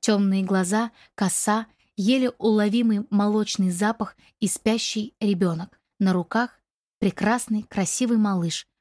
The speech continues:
вся голова которого, включая макушку, затылок и уши, была покрыта мелкими комедонами.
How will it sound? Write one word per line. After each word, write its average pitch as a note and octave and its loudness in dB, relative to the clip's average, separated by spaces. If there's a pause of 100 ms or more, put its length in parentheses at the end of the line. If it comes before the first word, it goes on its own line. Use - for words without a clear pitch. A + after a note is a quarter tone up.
вся G3+ 0
голова F3 0
которого, A3+ -2
включая A3 0
макушку, G3+ -4
затылок F#3+ -2
и G#3+ -2
уши, F#3+ -2 (320)
была F3 2
покрыта G3+ -4 (240)
мелкими G3+ 0 (240)
комедонами. E3+ 0